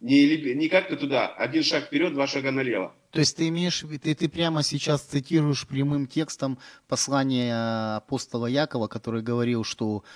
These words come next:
Speaker 2: «покажи мне свою веру, состоящую из слова, я покажу тебе свою веру, состоящую из дел».
Speaker 1: Да. Я об этом <laughs> хотел сказать. Это то, что рождается внутри, осмысление. И то, к чему, а, к чему они пришли.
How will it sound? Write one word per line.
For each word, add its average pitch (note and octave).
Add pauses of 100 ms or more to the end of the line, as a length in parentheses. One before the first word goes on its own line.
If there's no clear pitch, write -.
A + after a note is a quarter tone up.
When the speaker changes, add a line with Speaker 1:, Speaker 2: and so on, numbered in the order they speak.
(160)
Speaker 2:
«покажи B2
мне C3
свою B2
веру, B2
состоящую A#2
из G#2+
слова, E3
я A#2+
покажу A#2
тебе A#2
свою A2+
веру, C#3
состоящую A2
из G#2+
дел». G2 (460)
Speaker 1:
Да. A2 (640)
Я C#3
об C#3+
этом C#3+
<laughs> -
хотел D3
сказать. G2+ (260)
Это - (200)
то, F#3
что E3
рождается D3+
внутри, D3 (240)
осмысление. C#3+ (1200)
И A#2+
то, D#3+
к D#3+
чему, E3+
а, A#2
к A2+
чему D#3
они E3
пришли. D3